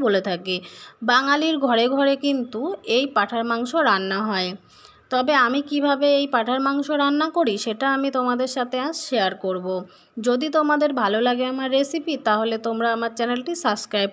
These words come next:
করে দেবে এবং পাশে থাকা bell আইকনটি press করে দেবে। তোমরা support করলে আমি আরও, আহ, রান্নার video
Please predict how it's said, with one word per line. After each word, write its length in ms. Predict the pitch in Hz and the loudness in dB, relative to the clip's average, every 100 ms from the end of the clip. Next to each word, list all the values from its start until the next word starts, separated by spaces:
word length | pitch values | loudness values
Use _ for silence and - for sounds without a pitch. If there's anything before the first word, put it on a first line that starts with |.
| - | -4
করে 180 | 202 190 | -4 -2
দেবে 300 | 185 185 185 190 - - - | -2 0 -2 -4 -16 -8 -2
এবং 260 | 233 254 294 294 | 0 0 -2 0
পাশে 260 | 220 254 | -2 -2
থাকা 260 | 247 254 277 | -8 -4 -4
bell 220 | 247 240 | 0 2
আইকনটি 400 | 240 247 285 349 | 0 0 -4 -4
press 300 | 392 254 208 - | -4 -2 -2 -4
করে 220 | 214 196 | -4 -2
দেবে। 300 | 190 185 185 180 - _ - | -2 -2 -4 -6 -12 _ -6
তোমরা 280 | 233 240 285 | -2 -2 -2
support 380 | 294 311 294 285 | 0 0 0 -2
করলে 300 | - 294 294 | 0 0 2
আমি 220 | 294 254 247 226 | -2 -2 0 2
আরও, 260 | 247 269 311 | 4 4 4
আহ, 120 | 294 285 233 240 240 233 | 2 -2 -4 0 0 2
রান্নার 400 | 226 220 240 262 254 | 2 2 2 -2 -2
video 340 | 254 190 208 | -4 -2 2